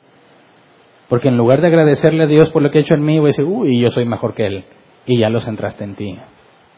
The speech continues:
¿Me explico? Que cada uno cargue con su propia responsabilidad. ¿Has conocido personas que te piden ayuda,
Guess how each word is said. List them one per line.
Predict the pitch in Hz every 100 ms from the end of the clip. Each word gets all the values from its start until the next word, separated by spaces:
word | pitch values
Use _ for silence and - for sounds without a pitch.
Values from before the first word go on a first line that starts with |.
| _ _ _ _ _ _ _ _ _ _ _ _ _ -
¿Me | 120
explico? | 160 170 226 - - _ _ _ _ _ _ _ _ _ _ _ _ _ _ _ - - _ _ -
Que | 135
cada | 156 156
uno | 170 160
cargue | 156 156
con | 151
su | 143 123
propia | 131 135
responsabilidad. | 123 - 117 123 104 101 87 - - _ _ _ _ _ _ _
¿Has | 143
conocido | 143 170 151 160
personas | 160 131 139 147 147 - -
que | 127
te | -
piden | - 139 151
ayuda, | 135 131 135 135